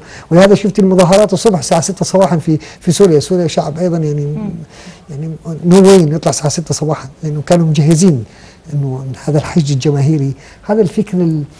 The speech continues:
Speaker 1: البعثي اللي موجود في <coughs> أدبيات حزب البعث منذ تشكيله عام سبعة وأربعين من قبل ميشيل عفلق، إنه يجب أن نتحدث، يجب أن نمحو هذه الضربة وأن نقف بشكل
Speaker 2: طيب، بس عندي سؤال، اسمح لي بس.
Speaker 1: لحظة بس.
Speaker 2: آه، أصله يعني هل يمكن أن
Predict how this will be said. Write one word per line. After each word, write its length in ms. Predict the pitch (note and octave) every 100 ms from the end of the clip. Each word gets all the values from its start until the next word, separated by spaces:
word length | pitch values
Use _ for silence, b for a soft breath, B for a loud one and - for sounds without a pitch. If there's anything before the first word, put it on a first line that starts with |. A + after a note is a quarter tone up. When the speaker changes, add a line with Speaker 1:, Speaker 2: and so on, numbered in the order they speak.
| B B B
Speaker 1:
البعثي 440 | D3 D3+ F3 -
اللي 200 | F3+ E3
موجود 520 | D#3 D3+ C#3+ F3+ F3+ -
في 200 | D#3+ -
<coughs> 60 |
أدبيات 420 | D3+ D#3 E3 F3
حزب 260 | - D#3 C#3
البعث 380 | D3+ C#3+ C3 A2 - - - -
منذ 200 | E3+ D#3
تشكيله 440 | - D3 - D#3+
عام 180 | A#2+ B2+
سبعة 280 | - D3 C3
وأربعين 320 | C#3+ C#3 D#3+
من 100 | C#3+ -
قبل 140 | D3+
ميشيل 320 | D3 D3 D#3 C3
عفلق، 300 | B2+ B2+ A#2 - B B B B B B
إنه 380 | F#3+ G3+ G3+ G3 G3 F#3 -
يجب 340 | G3 G3 G3
أن 100 | G3
نتحدث، 680 | F#3+ - - G#3 F3+ G3+ G3 -
يجب 240 | F#3+ G3 F3 F#3+
أن 320 | F#3+ F#3+ F#3 -
نمحو 600 | F3 G#3+ A3+ B2 G3 F#3+
هذه 340 | D#3 F#3 D#3
الضربة 380 | E3 C#3 F#3 F3
وأن 220 | F3+ E3 F3+
نقف 240 | G3+ F#3+
بشكل 400 | D#3 D#3 A#3+ B2
Speaker 2:
طيب، 180 | F#3+ G#3+
بس 200 | A#3 -
عندي 260 | B3 C#4+
سؤال، 280 | C#4 C#4+ D4+
اسمح 260 | A3 B3+ C#4
لي 120 | F#3
بس. 60 | F#3+
Speaker 1:
لحظة 140 | G#3
بس. 140 | G3 -
Speaker 2:
آه، 320 | A#3 A3+ -
أصله 320 | - A3 G3+
يعني 260 | G#3 F#3+ G3+
هل 220 | A#3 D4
يمكن 320 | D4+ D#4+ C4+
أن 360 | G#3 G#3 G3+ G3+